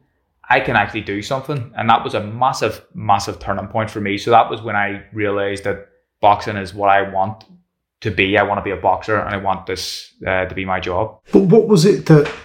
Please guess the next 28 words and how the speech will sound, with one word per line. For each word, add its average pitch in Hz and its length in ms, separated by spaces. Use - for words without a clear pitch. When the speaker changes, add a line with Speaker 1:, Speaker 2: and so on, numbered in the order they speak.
Speaker 2:
boxing 156 380
was 131 140
going 139 220
to - 100
give 135 300
you? 104 160
So 123 260
as, 123 80
apart - 380
from 143 100
being 123 220
good 131 180
at - 180
it, 104 240
and 113 120
you 107 60
could 113 160
Speaker 1:
Mm. 110 80
Speaker 2:
see 117 160
that 110 260
there 127 100
was 113 140
a 110 100
career, 104 560
there's - 440
few 160 320
tougher 151 320
ways 117 340